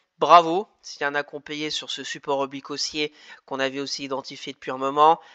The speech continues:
la moyenne mobile deux cents hebdo, donc c'était la semaine de mi-septembre qu'on est venu faire une mèche basse sur en plus la zone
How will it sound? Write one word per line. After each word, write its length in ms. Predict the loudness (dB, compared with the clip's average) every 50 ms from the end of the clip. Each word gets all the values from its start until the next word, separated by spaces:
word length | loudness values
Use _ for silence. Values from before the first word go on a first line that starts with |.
| -16 _
la 140 | -4 -2 -2
moyenne 280 | -2 -4 -6 -6 -6 -6
mobile 340 | -8 -8 -6 -8 -10 -8
deux 140 | -6 -6 -4
cents 200 | -4 -4 -4 -4
hebdo, 480 | -4 -4 -6 -4 0 2 2 2 2 0 -6 -16 -16 -18 -18 _ -14
donc 160 | -12 -6 -4
c'était 520 | -2 -2 -2 -4 -8 -10 -6 -2 0 2
la 120 | 2 2 2
semaine 680 | 0 -4 -6 -6 -6 -6 -4 -2 -2 -2 -4 -6 -10 -10
de 400 | -8 -6 -6 -4 -4 -6 -6 -6
mi-septembre 640 | -6 -6 -4 -4 -4 -2 0 2 2 2 0 -2 _ _ _ _ _ -14
qu'on 120 | -10 -8 -8
est 100 | -6 -8
venu 140 | -8 -10 -4
faire 180 | 0 2 2
une 140 | 2 0 -2
mèche 220 | -4 -6 -6 0
basse 320 | 6 8 8 8 8 6 0 -12 -20 -20 -20 _
sur 280 | -10 -6 -2 0 4 4
en 100 | 4 4
plus 340 | 2 -2 -12 -10 -8 -2
la 120 | 0 0 0
zone 280 | 0 0 0 0 0